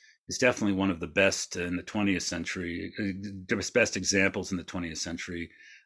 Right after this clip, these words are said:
I think, um, for me. Uh, but, you know, other famous examples, uh, you know, are Dubliners, um,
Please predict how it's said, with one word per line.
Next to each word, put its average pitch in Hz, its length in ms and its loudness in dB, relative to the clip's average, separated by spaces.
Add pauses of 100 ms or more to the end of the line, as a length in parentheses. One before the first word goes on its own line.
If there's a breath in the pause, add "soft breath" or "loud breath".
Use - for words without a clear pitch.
I 90 120 0
think, 87 420 -6 (140)
um, 82 520 -4 (120)
for 90 140 -6
me. 90 360 0 (840 loud breath)
Uh, 98 200 4
but, 120 240 6
you 135 80 8
know, 107 100 6
other 107 160 6
famous 101 380 2
examples, 92 800 -2
uh, 87 420 0
you 98 100 -2
know, 87 200 -2
are 85 100 -2
Dubliners, 87 720 2
um, 85 440 -8